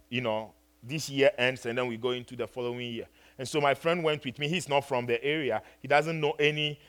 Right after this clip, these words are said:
anything about the area. I've been in the, you know, uh, my family was from there. I've been there and I know around. So we fasted the first day. The second day,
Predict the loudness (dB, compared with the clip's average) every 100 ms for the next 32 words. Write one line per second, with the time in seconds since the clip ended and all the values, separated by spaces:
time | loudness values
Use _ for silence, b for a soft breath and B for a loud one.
0 | b -2 -2 -4 0 0 2 2 2 4
1 | 4 2 -4 -2 -2 -4 -6 b b -2
2 | 0 0 2 4 6 4 -2 -4 -2 2
3 | 2 2 2 2 2 -4 2 2 4 0
4 | -2 -6 4 4 4 0 b b -2 0
5 | 0 -4 -2 -2 2 2 2 2 2 6
6 | 8 8 4 -6 8 8 10 6 4 6
7 | 8 8 6 4 4 0 -16 _ b b
8 | -8 2 2 6 6 8 8 8